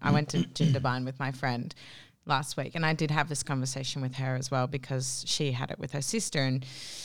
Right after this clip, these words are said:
Speaker 2: at the time she was firmly like, "If you have a social media account, you have a voice, you have a, you have a platform.
Speaker 1: Yep.
Speaker 2: You f-, you share, you post, you, you
Speaker 1: Yeah,
Speaker 2: know."
Speaker 1: stand up for what you believe in.
Speaker 2: And then there's ano-, and then there's the other side of it and going,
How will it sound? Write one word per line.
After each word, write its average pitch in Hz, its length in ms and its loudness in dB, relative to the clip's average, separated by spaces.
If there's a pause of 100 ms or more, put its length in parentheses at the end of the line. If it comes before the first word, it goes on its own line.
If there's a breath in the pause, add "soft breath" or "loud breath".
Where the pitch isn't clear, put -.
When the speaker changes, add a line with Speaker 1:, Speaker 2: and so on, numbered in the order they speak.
(300 loud breath)
Speaker 2:
at 143 160 4
the 147 60 -10
time 147 380 2
she 143 160 0
was 139 160 -2
firmly 139 420 4
like, 131 260 6
"If - 140 -8
you 143 60 4
have 131 100 4
a 131 60 -6
social 147 320 0
media 196 280 8
account, 190 300 4
you 151 80 0
have 139 100 0
a 139 40 -6
voice, 131 480 -2
you 139 100 -2
have 127 180 0
a, 131 200 -4 (140)
you 147 80 2
have 135 100 2
a 135 40 0
platform. 127 640 -2
Speaker 1:
Yep. 117 180 -2 (120)
Speaker 2:
You 147 100 -4
f-, - 140 -6 (180)
you 139 180 0
share, 131 440 4 (120)
you 151 140 -2
post, 135 520 -4 (100)
you, 135 320 4 (320)
you 151 140 -6
Speaker 1:
Yeah, 127 180 10
Speaker 2:
know." 233 60 -2 (100)
Speaker 1:
stand 107 260 6
up 95 100 6
for 107 80 2
what 95 120 2
you 104 80 0
believe 139 240 2
in. - 80 0
Speaker 2:
And 226 160 8
then 214 160 8
there's 196 180 8
ano-, 180 300 8
and 175 80 4
then 170 140 4
there's 156 160 2
the 175 120 6
other 170 160 8
side 135 360 6
of 139 100 -2
it - 100 -2
and 143 160 0
going, 131 480 2